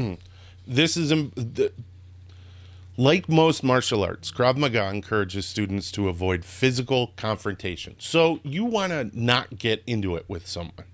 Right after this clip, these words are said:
Um, but when it's impossible or it's unsafe,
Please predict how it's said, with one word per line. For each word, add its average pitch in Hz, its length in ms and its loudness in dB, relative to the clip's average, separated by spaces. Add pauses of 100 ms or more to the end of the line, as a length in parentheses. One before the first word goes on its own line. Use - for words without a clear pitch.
(500)
Um, 90 640 2 (1400)
but 107 460 2
when 117 180 4
it's 104 160 0
impossible 160 760 0
or 110 200 4
it's 104 160 -2
unsafe, 127 840 -2